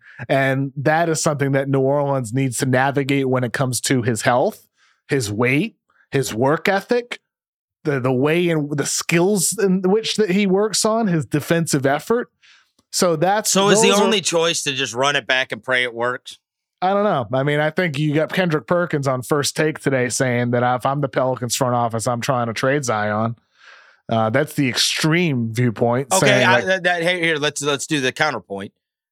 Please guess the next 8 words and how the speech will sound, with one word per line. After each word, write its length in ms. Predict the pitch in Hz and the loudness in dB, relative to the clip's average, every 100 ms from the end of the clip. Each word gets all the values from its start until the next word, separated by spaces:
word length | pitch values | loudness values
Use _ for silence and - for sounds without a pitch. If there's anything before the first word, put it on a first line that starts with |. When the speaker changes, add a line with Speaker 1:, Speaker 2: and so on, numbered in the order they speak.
| _ - | _ -4
Speaker 2:
Jeff 220 | 175 170 | -2 0
Van 240 | 165 151 | 0 0
Gundy 340 | 139 185 156 127 | 0 -2 -2 -4
saying, 460 | - 127 123 117 - - | 0 0 0 -2 -6 -4
"Look, 320 | 185 131 92 _ _ _ _ _ _ _ | -2 -2 -4 _ _ _ _ _ _ _
Joel 420 | 170 165 151 151 143 | -2 0 0 0 -2
Embiid 460 | 117 156 226 214 - _ _ _ _ | 0 0 0 -4 -10 _ _ _ _
played 360 | 170 156 120 | -2 0 -2